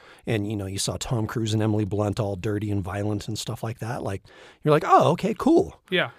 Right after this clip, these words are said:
Speaker 1: But seriously? You didn't call it All You Need Is Kill?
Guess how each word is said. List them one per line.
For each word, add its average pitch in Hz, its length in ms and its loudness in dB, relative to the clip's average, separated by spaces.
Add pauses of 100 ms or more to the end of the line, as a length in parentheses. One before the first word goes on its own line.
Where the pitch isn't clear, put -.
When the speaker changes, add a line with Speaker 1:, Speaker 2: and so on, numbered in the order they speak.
(520)
Speaker 1:
But 123 380 4 (680)
seriously? 143 640 0 (1000)
You 127 100 4
didn't 135 180 8
call 139 200 2
it - 100 -2
All 123 180 2
You 123 160 2
Need 120 200 6
Is 110 100 0
Kill? 139 300 0